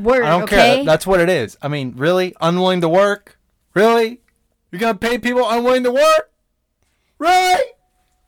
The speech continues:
Speaker 1: Oh my God, it's echoing in here. You're gonna break the microphone.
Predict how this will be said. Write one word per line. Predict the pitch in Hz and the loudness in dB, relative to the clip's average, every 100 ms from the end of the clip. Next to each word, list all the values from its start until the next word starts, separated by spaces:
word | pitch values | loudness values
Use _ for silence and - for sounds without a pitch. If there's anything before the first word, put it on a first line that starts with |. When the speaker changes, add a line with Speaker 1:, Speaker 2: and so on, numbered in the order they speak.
| _ _ _ _ | _ _ _ _
Speaker 1:
Oh | 240 | -16
my | 247 | -16
God, | 277 277 254 | -14 -16 -16
it's | 233 - | -18 -20
echoing | 247 262 220 | -18 -14 -14
in | 202 190 | -14 -16
here. | 202 | -16
You're | 208 | -16
gonna | 220 220 | -16 -16
break | 202 226 233 | -18 -16 -16
the | - | -16
microphone. | 202 214 - 220 208 202 208 | -18 -20 -20 -20 -20 -20 -20